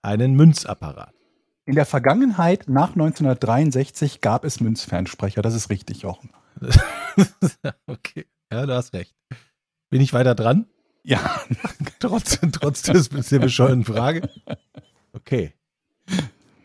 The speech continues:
Speaker 1: Naja, er wollte damit m-, manchmal, er wollte vielleicht telefonieren damit, ne? So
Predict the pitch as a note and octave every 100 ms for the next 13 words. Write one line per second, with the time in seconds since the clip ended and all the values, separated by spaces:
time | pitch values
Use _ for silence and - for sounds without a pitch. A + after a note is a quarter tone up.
0 | _ _ - D3+ E3+ F2+ - - C#3 B2
1 | B2+ C#3 E3 G3 - _ A2 A#2+ C#3 -
2 | _ _ _ A#2+ - _ _ C#3 C3 B2
3 | B2+ - D#3 D3+ - C#3 F3+ G3 F3+ D3
4 | D#3+ D#3+ F3+ G3+ A#3 G3+ G#2 D#3 - -
5 | _ E3+ G3+ D3+ D3